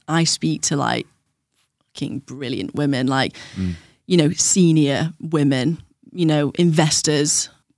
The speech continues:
Speaker 1: leaders that have got big teams, big P and L responsibilities. Like, it's happening. There is a big shift in this world. Like, we've got no time to be quiet as women. Speak up, say what you wanna say. I've always had no issue. Like, if,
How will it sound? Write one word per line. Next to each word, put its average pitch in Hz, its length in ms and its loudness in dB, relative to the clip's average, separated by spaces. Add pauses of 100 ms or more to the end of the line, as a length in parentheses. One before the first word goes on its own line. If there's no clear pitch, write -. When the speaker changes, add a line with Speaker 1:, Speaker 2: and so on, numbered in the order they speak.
(120)
Speaker 1:
leaders 156 840 2
that - 120 -2
have - 120 -2
got 147 220 -2
big 156 220 0
teams, 156 400 0
big 151 220 -2
P 165 160 0
and 151 100 2
L 143 120 2
responsibilities. 147 920 -2
Like, 123 180 0 (200)
it's 170 200 -2
happening. 131 560 -2
There 151 140 2
is 156 100 2
a 156 60 2
big 156 240 -2
shift 156 340 -2
in 151 100 2
this 151 200 -2
world. 135 400 0
Like, 143 220 0 (200)
we've 180 140 0
got 170 160 0
no 165 140 2
time 175 360 2
to 165 100 -4
be 156 100 2
quiet 160 380 0
as 160 140 -2
women. 156 460 0 (100)
Speak - 400 0
up, 156 340 2
say 175 240 2
what 160 160 2
you 160 80 0
wanna 156 180 0
say. 151 440 0 (160)
I've 175 200 2
always 170 200 2
had 160 160 -2
no 165 240 2
issue. 160 300 0
Like, 143 160 -2
if, - 160 -18